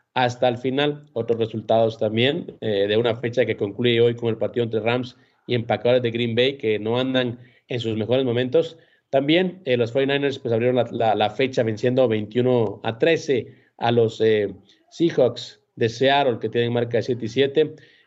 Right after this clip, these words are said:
Eh, luego también el sábado hubo actividad, los, eh, Potros,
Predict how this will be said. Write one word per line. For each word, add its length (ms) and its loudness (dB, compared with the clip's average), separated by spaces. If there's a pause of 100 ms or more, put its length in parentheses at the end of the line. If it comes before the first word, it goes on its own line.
Eh, 260 2
luego 200 4
también 200 -2
el 100 -4
sábado 320 2
hubo 80 4
actividad, 580 0
los, 300 -4
eh, 480 -2
Potros, 640 0